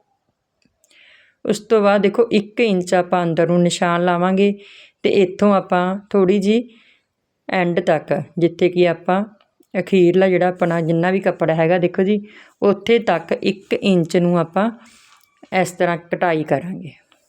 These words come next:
ਥੋੜ੍ਹੀ ਜਿਹੀ ਇੱਥੋਂ ਗਲਾਈ ਦੇ ਦਾਂਗੇ, ਐਂ ਹਲਕੀ ਜਿਹੀ।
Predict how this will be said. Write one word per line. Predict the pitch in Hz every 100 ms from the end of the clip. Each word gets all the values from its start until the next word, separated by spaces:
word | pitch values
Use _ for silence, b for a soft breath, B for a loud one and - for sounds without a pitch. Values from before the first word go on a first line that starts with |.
| _ _ _ _ _ _ _ _ _ _ _ _ _ _ _ _ _
ਥੋੜ੍ਹੀ | - 233 269 262
ਜਿਹੀ | 214
ਇੱਥੋਂ | 185 190
ਗਲਾਈ | 165 160 147 151
ਦੇ | 160
ਦਾਂਗੇ, | 165 175 196 208
ਐਂ | 180 180 180
ਹਲਕੀ | 175 214 214
ਜਿਹੀ। | 208 220